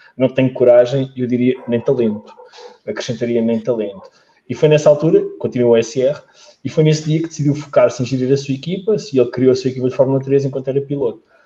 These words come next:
Sim, é, é, é realmente o, o talento de alguns vem ao de cima. Epá, e nós temos que dar, temos que fazer uma vénia e sair, tentar sair do caminho. Hum,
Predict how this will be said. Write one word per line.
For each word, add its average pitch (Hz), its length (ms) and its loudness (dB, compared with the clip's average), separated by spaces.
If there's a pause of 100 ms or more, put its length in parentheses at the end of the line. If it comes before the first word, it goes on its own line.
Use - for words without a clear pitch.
(240)
Sim, - 320 -4 (160)
é, - 1000 -4
é, - 40 -6
é - 60 -8
realmente 120 480 0
o, 120 40 -8 (380)
o 135 240 -10
talento 127 540 2
de 127 80 4
alguns 120 380 4
vem 123 160 2
ao 120 100 4
de - 80 -10
cima. 131 500 -4 (540)
Epá, 113 380 0
e 110 140 -6
nós 113 340 -2
temos 110 240 -10
que - 80 -12
dar, 110 160 4 (220)
temos 110 160 -10
que - 360 -12 (220)
fazer 127 220 0
uma 123 140 4
vénia 120 680 2 (200)
e 117 80 -8
sair, 131 360 -2
tentar 135 200 0
sair 135 200 0
do 123 100 -4
caminho. 98 420 -4 (800)
Hum, 143 460 4